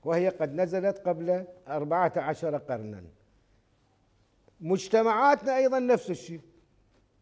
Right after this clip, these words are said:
الآن، مجتمعاتنا اللي يقول، يعني مو بس إحنا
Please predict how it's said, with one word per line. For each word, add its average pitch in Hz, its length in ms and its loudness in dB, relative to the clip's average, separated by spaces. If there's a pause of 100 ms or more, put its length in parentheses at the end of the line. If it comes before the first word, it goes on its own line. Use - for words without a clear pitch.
(280)
الآن، 165 320 -2 (760)
مجتمعاتنا 151 640 -6
اللي 147 200 -6
يقول، 196 400 -4 (480)
يعني 139 240 -4
مو 190 160 -4
بس 220 220 -2
إحنا 175 520 -6